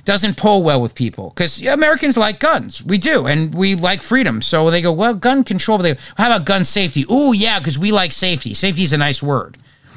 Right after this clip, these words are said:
And so crime is surging. You got criminals out there,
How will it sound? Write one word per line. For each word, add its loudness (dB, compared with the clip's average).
And 2
so 0
crime 2
is -2
surging. 0
You 0
got -2
criminals 0
out 0
there, 0